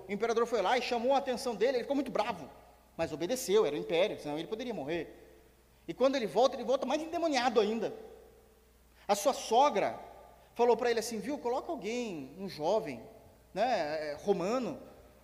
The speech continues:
pra ser o sacerdote de Israel." Olha que, que, que conselho, né? Apesar que tá todo mundo perdido, todo mundo em pecado mesmo, né? Que tribo de Levi que é nada, coloca um romano aí pra ser um dos sumos sacerdotes.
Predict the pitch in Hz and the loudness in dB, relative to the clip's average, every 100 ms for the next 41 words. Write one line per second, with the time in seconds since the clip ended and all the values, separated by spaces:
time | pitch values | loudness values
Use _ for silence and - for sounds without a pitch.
0 | - 202 202 226 - 214 220 156 180 208 | -4 -2 0 -2 -2 -4 -4 0 0 0
1 | 180 156 156 151 165 180 220 143 - 151 | -4 -8 -4 -2 -2 -6 -8 -12 -14 -20
2 | - - 143 - 147 - 147 135 135 185 | -20 -20 -18 -14 -14 -10 -10 -8 -10 -10
3 | 226 226 269 127 - - 151 185 165 160 | -10 -10 -10 -12 -20 -16 -10 -8 -8 -10
4 | - 139 135 196 196 180 156 156 147 - | -8 -8 -8 -8 -4 -4 -4 -10 -10 -6
5 | 165 156 143 208 165 175 214 139 135 285 | -4 -4 -4 -8 -8 -6 -6 -8 -10 -10
6 | 277 247 233 233 190 240 220 180 202 170 | -8 -10 -6 -6 -6 -6 -6 -4 -6 -6
7 | 196 262 240 214 240 254 220 247 247 - | -6 -4 -2 -2 -2 -2 -2 -4 -6 -14
8 | - - 226 220 240 226 - 247 233 226 | -18 -4 -2 0 -2 -4 -6 -6 -4 -2
9 | 233 185 226 - - - | 0 4 4 4 -2 -12